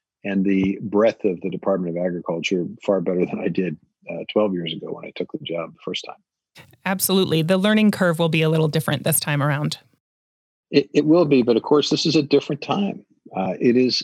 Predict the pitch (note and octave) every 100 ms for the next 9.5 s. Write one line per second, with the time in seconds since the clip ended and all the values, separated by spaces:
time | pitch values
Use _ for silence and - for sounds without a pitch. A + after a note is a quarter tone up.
0 | - A#2 - C3 B2+ B2 A#2+ C3+ D3+ D3
1 | C#3 A2+ G#2+ G#2 G2 G2+ A2+ - A2 G#2
2 | - A2+ G2+ - G2 F#2 - F#2+ F2+ E2+
3 | - _ _ _ - G2+ G2 - G#2 A#2
4 | C3 B2+ - C3+ - E3 - - _ _
5 | _ - F#2 E2+ E2+ D2+ G#2 F#2 - G#2+
6 | A2 C3+ C3+ D3 D3 - - - F#2+ -
7 | - - - A2+ G#2 A2 B2+ - B2 B2+
8 | - B2 B2 C3+ - F#3 C3 A2 A2 C3+
9 | B2 - A2+ -